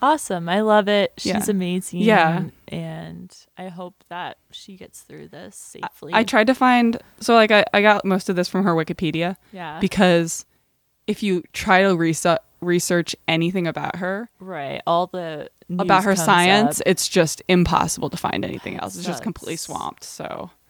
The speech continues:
Speaker 1: Yeah.
Speaker 2: I managed to find, <laughs> I, like, um, Googled where you can kind of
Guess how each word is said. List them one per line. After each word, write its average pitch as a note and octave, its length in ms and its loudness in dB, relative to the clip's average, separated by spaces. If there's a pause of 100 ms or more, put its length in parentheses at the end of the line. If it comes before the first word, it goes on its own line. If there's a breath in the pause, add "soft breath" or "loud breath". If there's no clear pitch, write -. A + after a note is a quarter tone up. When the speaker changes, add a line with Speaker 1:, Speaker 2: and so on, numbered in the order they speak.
(140)
Speaker 1:
Yeah. D3 340 -8
Speaker 2:
I G3 80 6
managed G3+ 520 4
to A3+ 60 0
find, F3 580 0
<laughs> - 40 -8
I, G3 180 -2
like, - 260 -4 (520 loud breath)
um, E3 320 -4 (380)
Googled F#3+ 500 4
where F3+ 160 4
you E3+ 140 2
can F3+ 200 -8
kind D#3+ 220 -16
of - 160 -20